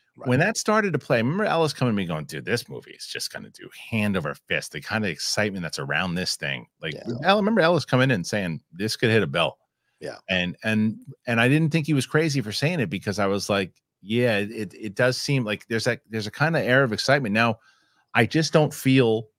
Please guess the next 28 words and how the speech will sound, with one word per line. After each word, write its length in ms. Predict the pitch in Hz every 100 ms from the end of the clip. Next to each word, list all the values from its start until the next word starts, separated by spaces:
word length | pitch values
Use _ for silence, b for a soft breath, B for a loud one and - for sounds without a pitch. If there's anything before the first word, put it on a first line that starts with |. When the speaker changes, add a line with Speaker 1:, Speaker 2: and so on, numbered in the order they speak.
| _ _ _ _ _ _ - _ -
Speaker 2:
like 400 | 107 107 - -
that 380 | 120 110 110 110
will 140 | 101 98
change 380 | - 147 156
with 100 | 101
something 180 | 101 107
like 160 | 98 82
Gladiator 520 | 98 98 95 92 85
two. 260 | - 95 107
And, 140 | 95
and 140 | 127 127
look, 140 | -
Beetlejuice 680 | 117 98 - 160 262 165 123
two 140 | 160
is 80 | 131
on 80 | 113
my, 240 | 104 90 -
is 160 | 104 92
on 100 | 110
my 100 | 87
list, 400 | 98 170 - -
but 100 | 95
I 120 | 95 127
Speaker 1:
Mm. 40 |
Speaker 2:
just 120 | 160 -
don't 200 | 156 143
think 220 | 139 120 117
it's, 300 | 101 -